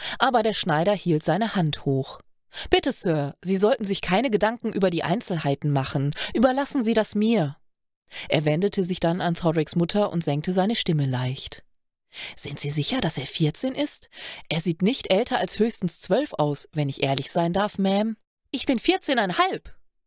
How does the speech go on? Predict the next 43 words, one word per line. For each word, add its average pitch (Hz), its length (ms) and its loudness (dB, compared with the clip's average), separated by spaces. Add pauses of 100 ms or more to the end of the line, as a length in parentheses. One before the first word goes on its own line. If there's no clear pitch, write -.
(120)
sagte 165 340 -2
Thordrick 151 440 2
entrüstet. 147 640 0 (480)
Der 226 80 6
Schneider 277 460 2
lächelte 220 360 2
leicht 170 400 0
und 180 200 -2
nahm 139 320 0
weiter 135 320 0
Maß. 147 580 -2 (540)
Ein 254 100 2
paar 277 240 2
Stunden 262 300 -4
später 202 420 2
kam 220 220 0
Thordrick 175 400 0
mit 180 120 0
seiner 160 240 2
neuen 160 300 2
Uniform 180 480 2
in 208 80 2
Händen 156 380 0
heraus. 143 720 0 (340)
Er 196 160 4
war 220 160 2
bereit, 247 340 0
nach 294 160 -2
Hause 269 300 2
zu - 160 0
gehen, 135 400 0
aber 151 220 2
seine 147 220 0
Mutter 208 340 2
nahm 175 240 2
seinen 151 280 0
Arm 156 320 0
und 233 160 -2
brachte 143 380 -2
ihn 190 140 2
stattdessen 185 560 0
zum 151 220 2
Friseur. 156 580 0